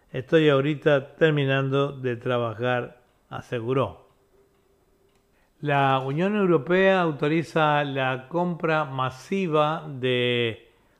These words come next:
de vacunas. Bruselas dio vía libre a la adquisición de trescientos millones de dosis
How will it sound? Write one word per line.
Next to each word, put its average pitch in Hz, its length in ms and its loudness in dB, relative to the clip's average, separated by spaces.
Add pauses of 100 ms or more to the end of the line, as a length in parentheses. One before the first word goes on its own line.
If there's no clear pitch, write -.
(100)
de 139 80 -4
vacunas. 165 720 2 (600)
Bruselas 139 440 2
dio 160 260 6
vía 147 200 4
libre 160 300 4
a 151 80 6
la 139 220 4
adquisición 143 560 0
de 135 200 -2
trescientos 170 540 -2
millones 147 320 0
de 139 60 4
dosis 143 500 0